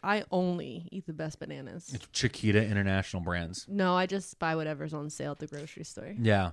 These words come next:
Speaker 1: But
Speaker 2: whatever.
Speaker 1: never, never organic, 'cause I heard that the organic ones are really bad for the environment.
Speaker 2: Oh, yeah?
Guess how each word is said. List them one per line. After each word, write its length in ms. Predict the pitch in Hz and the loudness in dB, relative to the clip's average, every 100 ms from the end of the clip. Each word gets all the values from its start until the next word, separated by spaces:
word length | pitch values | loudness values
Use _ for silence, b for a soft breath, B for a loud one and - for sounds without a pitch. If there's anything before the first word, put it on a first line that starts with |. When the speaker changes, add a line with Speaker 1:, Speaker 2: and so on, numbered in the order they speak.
| - | 8
Speaker 1:
But 120 | 123 | 10
Speaker 2:
whatever. 300 | 123 294 359 | 12 12 12
Speaker 1:
never, 120 | 330 254 | 10 8
never 260 | 269 285 | 8 8
organic, 500 | 302 208 202 202 185 | 6 6 4 4 0
'cause 120 | - 220 | 0 2
I 120 | 214 | 2
heard 180 | 214 196 | 2 -2
that 100 | 190 | -2
the 60 | |
organic 380 | 196 185 180 175 | -2 0 -2 -2
ones 160 | 175 170 | -4 -2
are 60 | |
really 180 | 170 165 | -2 -2
bad 240 | 156 151 151 | -2 -4 -6
for 100 | 160 | -6
the 80 | 165 | -6
environment. 460 | 160 156 156 - - | -6 -6 -8 -10 2
Speaker 2:
Oh, 220 | 139 113 107 | 6 8 8
yeah? 240 | 117 | 4